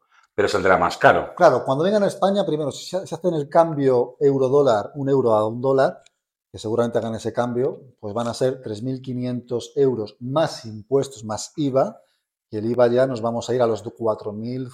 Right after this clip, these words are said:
Speaker 2: cien euros, más o menos.
Speaker 1: Que ya son, ya son seiscientos euros más caras que compras en Estados Unidos.
Speaker 2: Claro. Enton-, bueno, en Estados Unidos a este precio hay que sumarle los impuestos que dependen de cada estado. En mi caso iban a ser unos sie-, siete por ciento aproximadamente, pero claro que es un veintiuno por ciento, o sea, que la
Speaker 1: Sí,
Speaker 2: diferencia
Speaker 1: no, no, no.
Speaker 2: es importante.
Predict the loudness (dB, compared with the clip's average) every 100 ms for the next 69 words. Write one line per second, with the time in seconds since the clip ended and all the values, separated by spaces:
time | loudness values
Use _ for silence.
0 | -12 -4 -2 0 -2 -4 -10 -14 -12 -16
1 | -6 -4 0 -2 0 0 0 -6 -2 -2
2 | 2 0 0 -4 -8 -14 -10 -10 -8 -10
3 | -6 0 0 0 0 0 0 -2 -2 0
4 | 0 -2 -4 -6 -8 -10 -10 -14 -14 _
5 | _ -20 _ _ _ -14 -10 -10 -12 -6
6 | -4 -4 -8 -8 -8 -6 -6 -8 -8 -6
7 | -6 -6 -10 -12 -10 -8 -6 -6 -8 -12
8 | -6 -6 -6 -10 -8 -8 -8 -10 -10 -6
9 | -6 -6 -6 -4 -4 -4 -8 _ _ _
10 | _ -8 -6 -4 -2 2 2 0 -6 -6
11 | -6 -6 -6 -6 -8 -12 -12 -8 -8 -8
12 | -8 -8 -8 -6 -4 -4 -6 -8 -8 -6
13 | -6 -8 -6 -6 -6 -10 -8 -8 -8 -10
14 | -10 -8 -6 -6 -8 -12 -12 -14 0 0
15 | 2 0 0 -2 -2 -2 -4 -6 -8 -14
16 | -14 -20